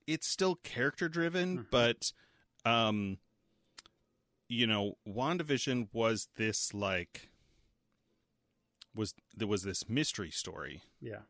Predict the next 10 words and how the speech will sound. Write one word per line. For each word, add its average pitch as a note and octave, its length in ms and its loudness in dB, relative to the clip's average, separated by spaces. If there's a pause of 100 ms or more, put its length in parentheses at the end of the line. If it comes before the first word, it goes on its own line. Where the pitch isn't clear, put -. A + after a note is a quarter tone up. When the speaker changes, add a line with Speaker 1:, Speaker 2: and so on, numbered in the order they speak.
(400)
Speaker 1:
Right? G#2 280 0 (100)
Not, A2 420 -2 (540)
not D3 220 -2
necessarily, C#3 840 2
like, G2+ 280 0 (440)
crime, A2 880 -2 (920)
murder A2 460 2 (180)
mystery, F#2+ 580 -4
but G#2 220 -4
just, - 380 2